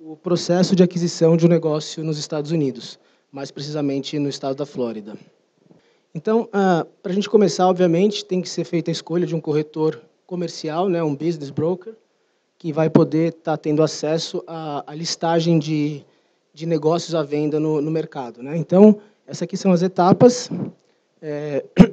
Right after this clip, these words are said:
<clears throat> primeiramente, determinar os ramos de atividade de interesse,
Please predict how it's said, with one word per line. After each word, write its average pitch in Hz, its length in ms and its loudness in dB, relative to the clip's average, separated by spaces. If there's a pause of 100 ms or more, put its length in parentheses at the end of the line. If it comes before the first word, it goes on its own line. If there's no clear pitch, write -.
(180)
<clears throat> - 500 -20
primeiramente, 180 520 10
determinar 175 680 8
os 160 180 0
ramos 208 260 8
de 185 60 6
atividade 151 520 2
de 139 60 -8
interesse, 170 600 -2